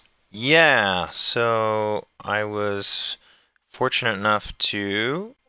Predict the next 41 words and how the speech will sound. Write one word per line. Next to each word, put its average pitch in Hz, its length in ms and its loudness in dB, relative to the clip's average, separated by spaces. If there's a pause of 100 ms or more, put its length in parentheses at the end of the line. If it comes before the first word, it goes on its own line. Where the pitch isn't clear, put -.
(1200)
so - 140 4
actually, 139 340 4
w-, 113 320 -4
this 135 200 0
was 117 300 2 (160)
something 139 300 0
I 117 80 6
was 107 100 0
testing 123 460 0
just 113 180 -4
last 113 260 2
week, 107 680 -2 (760)
and, 95 480 0
um, 92 540 -2 (1500)
I 98 120 -2
got 135 160 6
a 131 60 2
five 139 360 4
oh 135 380 6
on 147 320 4
stream. 117 640 2 (420)
I 139 60 6
usually 226 300 4
don't, 170 260 6
like, 135 200 4
stream 127 520 2
while 110 240 6
I'm 104 160 2
testing 160 640 -2 (880)
my 135 160 2
decks, 151 340 2
but - 220 2
for - 160 -8
some 135 260 0
reason 127 260 2
I 120 80 4
was 113 100 2
like, 110 180 0
"You 165 60 -4
know 208 140 0
what? 165 360 2